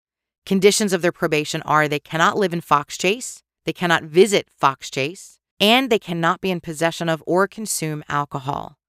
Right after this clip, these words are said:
Their probation lasts until about twenty twenty-five. Every five or ten years or so, there are features in Philadelphia papers about Eddie Pollock's death,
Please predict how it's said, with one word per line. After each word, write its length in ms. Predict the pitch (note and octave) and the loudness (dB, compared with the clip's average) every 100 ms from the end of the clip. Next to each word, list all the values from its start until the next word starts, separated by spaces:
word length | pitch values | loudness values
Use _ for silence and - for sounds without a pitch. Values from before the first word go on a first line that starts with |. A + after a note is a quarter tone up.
| _ _ _ - | _ _ _ -6
Their 100 | E3+ | -4
probation 560 | - F3 F3+ E3+ E3+ E3 | 0 2 2 2 -2 0
lasts 440 | D#3+ D#3+ - - | 0 0 -8 -10
until 300 | E3 - F3 | -10 -4 0
about 220 | E3+ D#3 | 2 0
twenty 320 | - E3+ E3 | -2 -4 -4
twenty-five. 800 | D#3+ D#3 D3+ - D3 C#3+ E2+ - _ _ _ _ _ _ _ _ _ _ _ _ _ _ _ - | -4 -8 -6 -2 0 0 -8 -18 _ _ _ _ _ _ _ _ _ _ _ _ _ _ _ 2
Every 280 | A3+ C4 D#4+ | 2 4 2
five 400 | G3 E3 D#3+ E3 | 4 4 4 0
or 40 | |
ten 300 | - F3 E3 | -4 -4 -4
years 400 | D#3+ D#3 D#3 D#3 | -4 -4 -6 -8
or 80 | D#3 | -8
so, 480 | - D#3+ D3+ D3+ D3+ | -4 -2 -2 -6 -10
there 260 | - E3+ E3+ | -4 0 2
are 220 | - D#3+ | 2 0
features 720 | D#3+ - B3 F3 D#3 D3+ - - | 0 -12 -4 0 0 0 -6 -6
in 360 | E3 D#3+ E3 - | -4 -2 -6 -10
Philadelphia 520 | - G3 G#3+ - F#3 | -2 0 0 0 -6
papers 560 | - D3+ - D3+ D3+ - | -6 -10 -8 -8 -8 -8
about 300 | D#3+ E3 - | -2 -2 0
Eddie 200 | D#3+ D#3+ | -6 -8
Pollock's 480 | - D3+ D3+ - - | -4 -2 -2 -6 -8
death, 420 | D3+ C#3+ - _ | -6 -6 -14 _